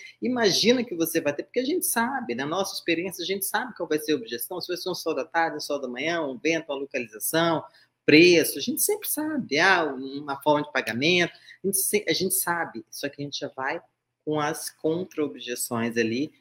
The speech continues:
já aqui na cachola, pra gente passar segurança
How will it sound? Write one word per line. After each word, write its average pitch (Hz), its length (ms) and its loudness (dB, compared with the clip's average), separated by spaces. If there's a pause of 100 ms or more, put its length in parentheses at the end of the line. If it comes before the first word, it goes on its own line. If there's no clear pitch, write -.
(140)
já 143 220 2
aqui 135 520 -4
na 131 140 -10
cachola, 160 480 -4
pra 190 140 -2
gente 185 220 -2
passar 175 320 -4
segurança 185 1000 2